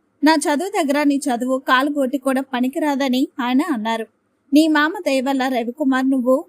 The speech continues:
డిగ్రీలు పూర్తి చేశావు. మహిళలకు అన్యాయం జరిగితే ఊరుకోను అన్న చంద్రబాబు, పవన్ కళ్యాణ్ ఈ రోజు ఒక దళిత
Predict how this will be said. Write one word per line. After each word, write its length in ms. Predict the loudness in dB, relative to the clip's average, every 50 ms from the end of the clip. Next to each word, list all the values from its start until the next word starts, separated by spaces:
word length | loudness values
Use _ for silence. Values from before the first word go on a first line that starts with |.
| -2
డిగ్రీలు 420 | 0 0 0 0 0 0 0 0 -2
పూర్తి 380 | -4 -4 -4 -4 -4 -4 -4
చేశావు. 360 | -4 -4 -4 -4 -4 -4 -4 -6 _ _ _ _ _ _ _ _
మహిళలకు 500 | 2 2 4 4 2 2 0 -2 -2 -2
అన్యాయం 340 | -2 -2 0 0 4 4 4
జరిగితే 420 | 4 2 -2 -2 -2 -2 0 0
ఊరుకోను 640 | -2 -2 -2 0 0 0 0 2 2 2 2 2 2
అన్న 380 | 2 2 2 2 0 -2 -4 -6 _ _ _ _ _ _
చంద్రబాబు, 840 | 0 2 2 2 2 0 -2 0 0 0 0 2 0 0 -2 -2 -6 _ _ -2
పవన్ 260 | -2 0 2 2 0
కళ్యాణ్ 400 | 2 0 -2 0 0 0 0 -2 -4 -6 _ _
ఈ 140 | 2 4 4
రోజు 320 | 4 4 2 2 2 -2 -4
ఒక 300 | -2 -2 -2 -2 -2 -2
దళిత 300 | -2 0 -2 -2 -2